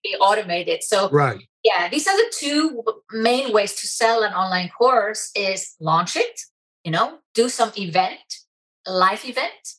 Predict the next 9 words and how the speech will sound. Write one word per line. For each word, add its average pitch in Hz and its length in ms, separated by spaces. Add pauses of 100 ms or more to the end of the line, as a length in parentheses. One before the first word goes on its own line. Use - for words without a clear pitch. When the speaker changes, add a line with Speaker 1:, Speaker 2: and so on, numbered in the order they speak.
(100)
Speaker 1:
nothing 240 300
pre-recorded. 240 640
I'm 202 140
not 202 120
a 208 60
fan 202 240
of 190 80
that. 220 220 (640)
Uh, 180 200